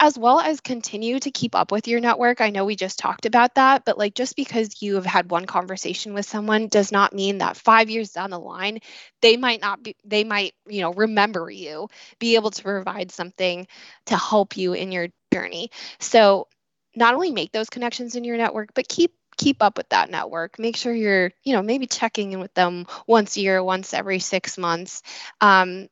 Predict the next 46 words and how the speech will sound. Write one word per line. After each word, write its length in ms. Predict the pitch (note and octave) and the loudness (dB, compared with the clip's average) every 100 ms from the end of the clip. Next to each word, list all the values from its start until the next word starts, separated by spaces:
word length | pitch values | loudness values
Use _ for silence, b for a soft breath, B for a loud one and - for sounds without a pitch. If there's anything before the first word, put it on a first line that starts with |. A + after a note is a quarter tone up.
| - | 2
and 160 | B3+ | 2
even 320 | B3+ D#4+ F4 C#4+ | 2 -2 -2 -2
when 140 | B3+ | -2
you're 120 | A3 | -2
in 460 | - F3 G3+ A3 A3 - | -2 -2 -2 -6 -8 -4
a 100 | F#3 | -4
current 380 | - G3+ F#3+ | -2 -4 -4
role, 420 | - F3 A3 C#4+ - B B B _ - | -2 2 2 2 -2 B B B _ -8
you 220 | G3+ A3 | 0 2
might 340 | A#3+ A3+ A3 | 4 4 4
be 140 | A3+ G#3 | 2 0
able 120 | G3+ | 0
to 100 | G3 | 0
reach 240 | F#3+ - | -4 -4
out 160 | - F#3 | -4 -4
to 100 | - | -4
them 260 | F#3 F3+ F#3 | -4 -4 -4
when 120 | F3+ | -6
you 100 | F3+ | -2
want 160 | F3 | -2
to 80 | F3 | -2
leave 320 | F3+ C4+ D#4+ | -2 0 0
your 140 | G#3+ F#3 | 0 -4
current 280 | - F#3 - | -2 -4 0
role 220 | F#3 F3 | 0 0
and 120 | F3 F3+ | -2 0
go 180 | F#3 F#3 | 0 0
pursue 400 | - F#3 F3+ F3+ | -2 -2 -2 -4
another 340 | F3 E3+ F#3+ F#3 | -6 -2 -2 -2
role. 240 | G3+ F#3+ | 0 0
So 300 | F#3+ G3+ F#3+ - B B B | 2 4 4 2 B B B
your 160 | A#3 C#4+ | 4 6
network's 440 | C4+ A3+ A#3 - | 8 6 4 2
gonna 200 | - A#3+ | -4 -4
change 480 | G#3 - F3 G3 G#3 | -2 -4 -4 -4 -4
and 160 | F#3+ E3+ | -8 -10
fluctuate 640 | - F#3 - A3 A#3+ B3+ | -10 -8 -4 2 4 4
as 260 | C4+ F#3 F#3 | 2 0 2
you're 220 | F3+ F3 - | -2 -2 -2
in 180 | F3 | -2
your 160 | F#3 G#3+ | 2 0
career 460 | - A#3 A3 A#3 A#3+ | 2 2 4 4 4
throughout 420 | F#3 - E3 - | 0 2 2 2
the 80 | F#3+ | -4
years, 460 | F#3 F#3 G#3+ G#3+ | 0 4 6 4
but 280 | A3+ F3+ D#3 | 4 4 4